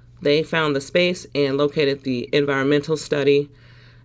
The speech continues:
and the site plan and all those different types of things. Something else that's going to be at that store location is a, um, demonstration garden. You know, a Red Circle is really big on growing food,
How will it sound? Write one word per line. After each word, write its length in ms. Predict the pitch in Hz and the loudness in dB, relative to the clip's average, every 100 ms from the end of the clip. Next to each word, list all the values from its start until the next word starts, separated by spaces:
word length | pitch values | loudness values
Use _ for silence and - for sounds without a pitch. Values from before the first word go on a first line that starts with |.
| - | -2
and 400 | 143 135 127 131 | 2 4 2 0
the 180 | 131 127 | 0 -2
site 360 | 120 185 175 175 | -2 -2 -2 -2
plan 380 | 180 165 160 156 | -4 -2 0 0
and 140 | 131 139 | -2 0
all 120 | 143 | 0
those 140 | 143 | 0
different 300 | 143 135 147 | -2 -4 -4
types 240 | 175 - 143 | -4 -4 -4
of 80 | |
things. 360 | 139 107 98 - - - - - - | -4 -4 -6 -10 -20 -20 -20 -20 -8
Something 420 | - 196 180 - | -2 0 0 -2
else 180 | 214 240 | -2 -2
that's 160 | 170 | -4
going 160 | - 151 | -2 0
to 80 | 147 | 0
be 220 | 139 - | -2 -2
at 200 | - 180 | -2 -2
that 240 | - 127 - | -4 -6 -6
store 460 | - 165 123 135 139 - - | -2 0 2 -2 -8 -14 -2
location 520 | 143 147 185 185 151 - | 0 0 -4 -2 -4 0
is 260 | 143 139 - | 0 0 -4
a, 240 | 143 135 - | -2 0 0
um, 380 | 135 117 123 131 - - - | -2 -2 -6 -12 -18 -20 -6
demonstration 580 | 165 151 147 156 147 165 | 0 0 2 0 0 -2
garden. 400 | 147 135 160 180 - - - - - | 0 0 -2 -6 -10 -20 -20 -18 -4
You 80 | 156 | 0
know, 60 | |
a 100 | - | 4
Red 220 | 139 143 135 | 4 4 2
Circle 240 | 147 147 | 0 0
is 80 | 139 | 2
really 160 | 139 | 4
big 400 | 139 143 135 131 | 4 2 2 0
on 160 | - 120 | -4 -4
growing 340 | 131 135 127 | -2 0 -2
food, 540 | 131 - 160 151 151 | -4 0 2 2 -2